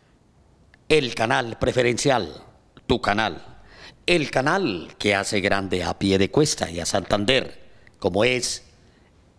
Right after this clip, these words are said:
el canal favorito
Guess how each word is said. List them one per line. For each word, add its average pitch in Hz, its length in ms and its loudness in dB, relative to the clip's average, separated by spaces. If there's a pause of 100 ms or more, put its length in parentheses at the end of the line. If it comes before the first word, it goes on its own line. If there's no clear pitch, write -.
el 117 300 0
canal 104 320 0 (1300)
favorito 110 960 0